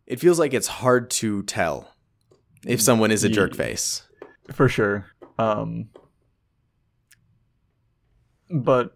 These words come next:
Speaker 2: I mean, besides that, the, I mean, we, we know for sure, or not for sure, but beyond reasonable doubt that this happened.
Speaker 1: Yeah.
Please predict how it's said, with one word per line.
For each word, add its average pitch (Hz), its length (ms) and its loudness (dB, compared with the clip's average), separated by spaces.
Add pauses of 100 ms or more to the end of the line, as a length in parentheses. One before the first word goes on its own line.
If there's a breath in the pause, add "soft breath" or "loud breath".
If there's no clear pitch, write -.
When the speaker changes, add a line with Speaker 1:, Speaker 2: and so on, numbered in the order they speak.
Speaker 2:
I 143 60 0
mean, 107 400 0 (380)
besides 156 400 2
that, 104 380 -4 (580)
the, 123 520 0 (220)
I 147 60 4
mean, 120 260 0 (100)
we, 127 300 -2 (100)
we 131 120 4
know 143 180 6
for 131 260 2
sure, 107 520 0
or 120 80 -2
not 123 200 0
for 113 100 0
sure, 110 280 2
but 98 340 0 (440)
beyond 113 760 0
reasonable 110 360 0
doubt 101 400 2 (440)
that 107 320 2
this 107 140 -6
happened. 107 460 -2 (160)
Speaker 1:
Yeah. 101 260 2